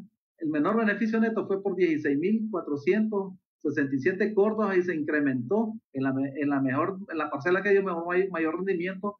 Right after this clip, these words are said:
hasta cuarenta y siete mil córdobas, ¿ya? Es, es una gran diferencia, ¿verdad? Se invierte más, obviamente, pero la ganancia también se, se incrementa bastante.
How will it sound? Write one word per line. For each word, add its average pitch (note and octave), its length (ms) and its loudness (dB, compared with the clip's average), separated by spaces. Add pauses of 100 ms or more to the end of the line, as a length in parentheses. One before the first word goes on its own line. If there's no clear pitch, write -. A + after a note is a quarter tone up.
(320)
hasta F3+ 320 -4
cuarenta D#3+ 400 0
y D3 40 0
siete C#3+ 300 0
mil E3 320 0
córdobas, C3 460 0 (580)
¿ya? F#3 300 -2 (340)
Es, F#3+ 480 2
es D#3+ 180 -2
una F3+ 320 -2
gran D#3 200 0
diferencia, F#3+ 540 0
¿verdad? D#3+ 320 -2
Se D#3 80 -2
invierte C#3+ 400 2
más, F#3+ 260 -2
obviamente, F#3 540 0
pero D3 220 2
la C3 200 0
ganancia C3+ 440 -2
también F3 500 -2 (340)
se, D3 500 2
se D3 180 0
incrementa C3+ 500 0
bastante. A#2+ 540 -2